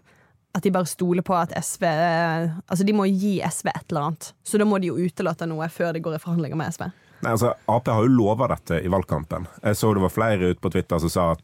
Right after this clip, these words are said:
Speaker 2: ja, dette må være et forhandlingsutspill, for A P er jo egentlig ikke sånn. Jo da, A P er akkurat sånn. De, de
Speaker 1: Hvorfor?
Speaker 2: lover, de lover dette i valgkampen. De
Speaker 1: Ja.
Speaker 2: sa at eh, C O to-avgifter skulle opp, og drivstoffavgifter skulle ikke,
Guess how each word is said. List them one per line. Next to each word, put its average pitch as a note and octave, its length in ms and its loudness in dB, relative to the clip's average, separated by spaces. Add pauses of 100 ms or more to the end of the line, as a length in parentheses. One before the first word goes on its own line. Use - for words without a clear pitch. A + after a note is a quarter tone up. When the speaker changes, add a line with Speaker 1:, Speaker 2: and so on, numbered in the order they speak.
(100)
Speaker 2:
ja, F#2+ 100 0
dette F2+ 240 0
må E2+ 140 2
være E2 160 2
et F#2+ 80 0
forhandlingsutspill, E2 720 -2
for D#2+ 220 -2
A D2 100 -2
P D#2+ 120 -2
er D#2 80 0
jo E2 80 0
egentlig D#2 340 -4
ikke E2 100 -4
sånn. D2 280 -6 (360)
Jo G#2 220 0
da, C3+ 120 0
A F#2+ 120 0
P - 160 -2
er - 240 0
akkurat - 260 -4
sånn. - 300 -2 (100)
De, - 440 -2
de A#2 160 0
Speaker 1:
Hvorfor? B2 100 4
Speaker 2:
lover, A#2+ 520 4 (260)
de A2+ 100 2
lover A#2 540 4
dette F2+ 240 -2
i G#2+ 40 4
valgkampen. G2+ 540 0
De C#3 80 4
Speaker 1:
Ja. A3+ 140 2
Speaker 2:
sa G#2+ 320 4
at - 340 -4 (320)
eh, F2 460 2
C - 180 -2
O F#2+ 60 2
to-avgifter G2 460 2
skulle A2 220 0
opp, - 180 -4
og D#3 100 -4
drivstoffavgifter F#2+ 1400 0
skulle - 180 -2
ikke, E2 480 0